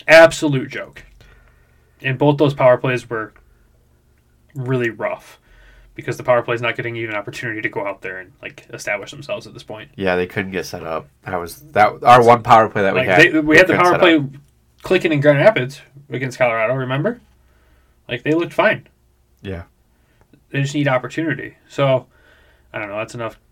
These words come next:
Speaker 1: complaining about f-, officiating in this one, I guess. Whatever. It was a joke. Was the ref the same in both games?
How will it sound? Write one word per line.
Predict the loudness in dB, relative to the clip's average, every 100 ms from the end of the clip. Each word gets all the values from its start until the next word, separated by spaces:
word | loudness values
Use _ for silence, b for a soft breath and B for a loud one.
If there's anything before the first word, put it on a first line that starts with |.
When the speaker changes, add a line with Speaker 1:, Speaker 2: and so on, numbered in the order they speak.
| -20
Speaker 1:
complaining | -20 -16 -14 -14
about | -14 -16 -18
f-, | _ _
officiating | -20 -18 -14 -12 -12 -16
in | -20
this | -20
one, | -20
I | -18
guess. | -18 -20 -20 -20 _
Whatever. | -18 -14 -14 -12
It | -12
was | -14
a |
joke. | -16 -16 -18 _
Was | -6 0
the |
ref | 2 2 -2
the |
same | -6 -6 -8
in | -10
both | -12 -12
games? | -14 -16 -20